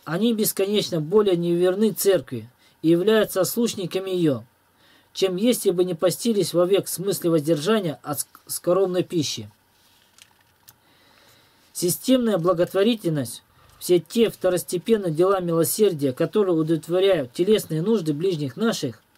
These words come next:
не исполняют главного долга милосердия, не приводят к Богу, не делая достоянием его умы, сердца и жизнь. Насколько с-, стали тоже соблазном на неверность Богу и жестокосердие по отношению к ближним,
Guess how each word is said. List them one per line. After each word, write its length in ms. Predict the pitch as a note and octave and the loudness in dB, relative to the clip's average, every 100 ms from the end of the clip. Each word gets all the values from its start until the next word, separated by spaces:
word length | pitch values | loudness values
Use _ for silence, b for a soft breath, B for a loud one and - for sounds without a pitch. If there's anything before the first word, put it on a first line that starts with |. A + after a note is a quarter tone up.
| _ _ _ _ _ _ _ b b b b - | _ _ _ _ _ _ _ b b b b -8
не 140 | F3+ | -6
исполняют 460 | - F#3+ G#3 A#3+ D#3+ | 0 2 2 2 0
главного 360 | F#3 G#3+ G3+ | 0 0 0
долга 320 | F3 G3+ F3 | 4 4 4
милосердия, 760 | F#3 F#3+ F#3 - F#3 C3 B2 A2 - b b _ | 0 0 0 2 0 0 -4 -6 -16 b b _
не 140 | D#3+ | -4
приводят 460 | E3 G3+ A#3 A3 D3+ | 2 4 4 2 -2
к 20 | |
Богу, 420 | D3 A3 F#3+ D3+ D3 | 2 2 4 0 -2
не 120 | E3+ | -4
делая 300 | E3 G#3 F#3 | 0 2 2
достоянием 540 | D#3+ D#3+ F#3+ G3+ F#3 | 0 0 0 0 0
его 180 | F3 F3+ | 0 0
умы, 380 | F#3 F3+ D#3+ A2+ - _ | 0 0 -2 -2 -10 _
сердца 600 | - E3 - F#3+ G3+ F#3 | 0 0 0 0 0 -2
и 80 | F3 | -6
жизнь. 360 | D#3 E3 A#2 - _ _ _ _ b b b b - | 0 0 0 -6 _ _ _ _ b b b b -6
Насколько 540 | E3 - B3+ A#3+ G3+ | -4 2 2 2 0
с-, 120 | - - _ | -2 -6 _
стали 520 | - - - G#3+ G#3+ F#3 | -14 -14 -2 0 2 0
тоже 320 | - G#3+ E3+ | 2 2 2
соблазном 680 | - D#3+ F3 A3 D#3+ C#3 A#2 - | -2 -2 0 0 0 -6 -8 -10
на 60 | E3+ | -8
неверность 500 | F#3 F#3 G#3+ F#3+ D#3+ | -4 0 0 0 -4
Богу 420 | E3 A3+ C#3+ A#2 - b _ | 2 2 2 -6 -14 b _
и 80 | E3+ | -6
жестокосердие 880 | D#3 D3 F3 F3 D#3 A#3 A3+ E3+ | -6 -8 -6 -4 -2 0 2 0
по 120 | C#3+ D3+ | -2 -4
отношению 500 | D#3+ D#3+ G3+ F#3 D#3+ | -4 -4 -4 -2 -2
к 20 | |
ближним, 420 | F3+ D3+ B2 A2 | 0 0 -2 -10